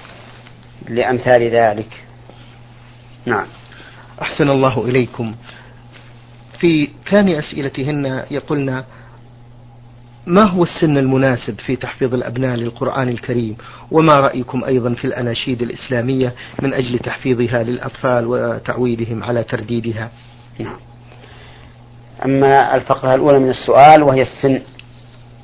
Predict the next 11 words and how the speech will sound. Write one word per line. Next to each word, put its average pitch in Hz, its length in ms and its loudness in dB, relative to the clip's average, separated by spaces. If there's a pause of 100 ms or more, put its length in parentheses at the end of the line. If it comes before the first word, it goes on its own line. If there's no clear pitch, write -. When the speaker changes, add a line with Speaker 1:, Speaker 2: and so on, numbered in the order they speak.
(800)
Speaker 1:
التي 123 320 -6
ينبغي 120 520 2
أن 110 380 -4 (1120)
يبتدأ 123 520 -2 (520)
فيها 117 360 2
بتحفيظ 117 560 -4
الطفل 117 480 -2 (600)
لكتاب 117 340 2
الله 113 120 2
عز 107 300 2
وجل، 110 340 2